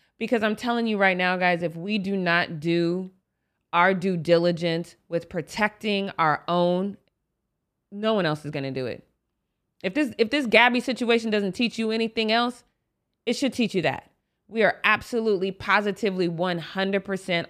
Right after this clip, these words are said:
all we got. So let's do better when it comes to taking care of our own. Again, I know that that doesn't sound right to a lot of you, but you gotta understand, man, this is, this is infuriating to me.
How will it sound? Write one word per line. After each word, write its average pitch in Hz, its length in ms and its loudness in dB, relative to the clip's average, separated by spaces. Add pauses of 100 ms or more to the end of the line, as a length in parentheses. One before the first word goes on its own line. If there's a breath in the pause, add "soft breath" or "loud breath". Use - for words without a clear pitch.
all 160 200 2
we 151 160 -2
got. 127 320 -2 (720)
So - 160 -6
let's 208 240 2
do 208 140 -2
better 165 460 0 (120)
when 185 140 -4
it 175 100 0
comes 175 260 -6
to 160 80 -10
taking 156 360 -6
care 156 220 -2
of 143 100 -2
our 143 100 0
own. 139 320 -6 (280)
Again, 190 460 -2 (440)
I 175 60 -8
know 220 200 4
that 220 140 2
that 208 120 6
doesn't 190 260 2
sound 190 260 0
right 185 180 0
to - 80 -4
a 190 100 0
lot 196 240 0
of 190 80 -4
you, 202 120 -2
but 180 180 -8
you 240 60 -8
gotta 220 220 2
understand, 190 840 -2
man, 190 260 0
this 269 200 -4
is, 214 140 -6
this - 200 -8
is 190 120 -6
infuriating 165 1040 2
to 165 120 -12
me. 127 300 -10